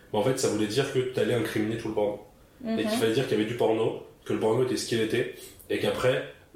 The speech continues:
Speaker 1: pour elle, le porno n'était pas mauvais, après, les manières de faire, elles pouvaient être différentes, pouvaient être compliquées. Je pense que la manière de filmer, ça change beaucoup aussi. De toute façon, on le voit bien entre un homme et une femme qui, qui filment un rapport, ça n'a rien à voir, euh, en termes de réalisation, en termes de plan, de caméra, et cetera. Donc je pense que ça, ça joue aussi beaucoup.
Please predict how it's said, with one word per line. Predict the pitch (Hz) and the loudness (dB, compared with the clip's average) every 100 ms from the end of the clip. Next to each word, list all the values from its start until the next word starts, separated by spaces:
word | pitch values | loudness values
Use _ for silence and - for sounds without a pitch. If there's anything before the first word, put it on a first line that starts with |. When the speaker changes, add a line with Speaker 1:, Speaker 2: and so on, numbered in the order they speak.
| - - | -20 -6
Speaker 1:
pour | 120 135 | 0 2
elle, | |
le | 117 | 2
porno | - 123 135 | 2 2 2
n'était | 123 120 | 0 0
pas | 123 | 2
mauvais, | 113 135 | 2 2
après, | 98 - 120 | 0 0 0
les | 113 | 2
manières | 127 127 117 | 2 2 2
de | |
faire, | - 127 | 2 0
elles | 123 | 2
pouvaient | 113 | 0
être | 110 | -2
différentes, | - - - - - | -2 -4 -4 -8 -8
pouvaient | - 101 | -2 -2
être | |
compliquées. | 101 98 - - - - - | -2 -8 -10 -12 -14 -16 -8
Je | - | -2
pense | 147 | 0
que | 139 | 0
la | 117 107 | 0 2
manière | 127 135 123 | 2 2 0
de | |
filmer, | 117 123 120 | -2 -4 -4
ça | 110 | -4
change | - 104 | -6 -8
beaucoup | 104 - | -8 -8
aussi. | 104 - - - - | -10 -12 -20 -20 -12
De | - | -8
toute | - | 0
façon, | 127 | 2
on | |
le | 107 | 2
voit | 104 | 2
bien | 120 | 2
entre | 110 - | 0 0
un | 107 | -2
homme | 104 | 0
et | |
une | 101 | -2
femme | - 117 120 | -4 -6 -6
qui, | 104 | -12
qui | - 101 | -12 -10
filment | - 104 | -4 0
un | 101 95 | 2 2
rapport, | 113 110 | 0 -2
ça | 101 | 0
n'a | 92 101 | 2 4
rien | |
à | 101 | 4
voir, | 110 113 113 - - | 2 0 -2 -2 0
euh, | 90 87 87 85 - | 2 2 2 0 -2
en | 101 | -2
termes | 101 98 | 0 2
de | |
réalisation, | 98 98 101 104 - 117 | 4 4 2 0 0 0
en | 110 | 0
termes | 101 98 | 0 0
de | 95 | -2
plan, | - 110 110 | 0 0 2
de | 101 | 0
caméra, | 110 107 107 | 0 0 2
et | 101 | 0
cetera. | - 120 - - - - | 0 -2 -2 -4 -12 -6
Donc | 113 | -4
je | - | 0
pense | 139 | 0
que | 123 | 0
ça, | 120 123 | 0 2
ça | 110 | 2
joue | 107 120 | 2 0
aussi | 117 117 | 2 0
beaucoup. | 110 135 | -2 -4